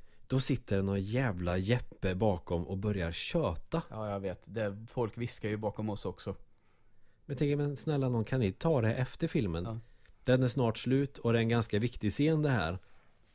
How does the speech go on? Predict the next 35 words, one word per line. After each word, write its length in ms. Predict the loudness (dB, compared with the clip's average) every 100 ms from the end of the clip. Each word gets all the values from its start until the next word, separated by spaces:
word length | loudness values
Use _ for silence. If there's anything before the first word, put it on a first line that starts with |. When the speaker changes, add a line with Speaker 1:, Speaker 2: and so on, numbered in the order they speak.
| -20 -20 -20 -20 -20 -8
Speaker 1:
Tyst, 420 | -6 -4 -6 -10
snälla. 420 | -4 0 0 0 0
Speaker 2:
Ja. 220 | -2 -2 -14 -20 -20 -18 -16 -16 -18 -16 -2
Eh, 720 | 4 4 6 4 4 2 0 -6 -20 -20 -20 -20 -20 _ -20 -14
får 240 | 0 4 4
jag 60 |
gå 100 | 4
tillbaka 420 | 0 2 2 2
lite? 320 | -4 -4 -4 -6 -8
Speaker 1:
Ja, 180 | -2 4
gör 180 | 4 4
det. 160 | 2
Speaker 2:
Eh, 80 | -4
för 220 | -2 -2
det 580 | 2 2 4 2 0 -2
föll 240 | 0 0
bort 240 | 2 0 -2
lite. 200 | -2 0
Jag 120 | 2
glömde 220 | 4 2
bort 240 | 2 0 0
det 60 |
här. 140 | 0 0 -4 -20 -20 -20 -20 -18 -8
Eh, 540 | -2 0 2 0 0 0
det 140 | 0
är 60 | 2
några 400 | 2 2 2 2
scener 460 | 0 0 -2 -6 -10 -20 -20 -20 -20 -20 -20 -20 -20 -6
som 200 | -2 0
blir 160 | 0
väldigt, 400 | 2 0 -2 -6
tycker 200 | -6 -2
jag, 180 | -2 -2
känslomässigt 840 | -8 -4 -2 -2 -2 -2 -2 -4 -6
starka. 440 | 0 0 0 -8